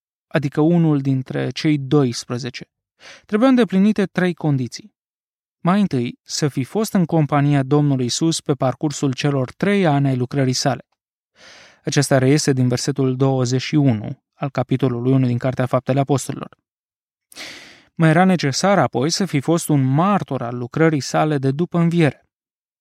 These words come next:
Aflăm aceasta din versetul douăzeci și doi.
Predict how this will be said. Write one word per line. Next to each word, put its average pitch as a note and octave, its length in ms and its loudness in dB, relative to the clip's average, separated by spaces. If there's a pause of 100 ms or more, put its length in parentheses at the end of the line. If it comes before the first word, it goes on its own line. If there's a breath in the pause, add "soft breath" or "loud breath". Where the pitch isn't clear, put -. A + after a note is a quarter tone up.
(220)
Aflăm C3+ 280 -6
aceasta C3+ 320 -2
din C3 140 0
versetul A#2+ 440 -4
douăzeci B2 360 -4
și E3 140 -4
doi. C3+ 260 -2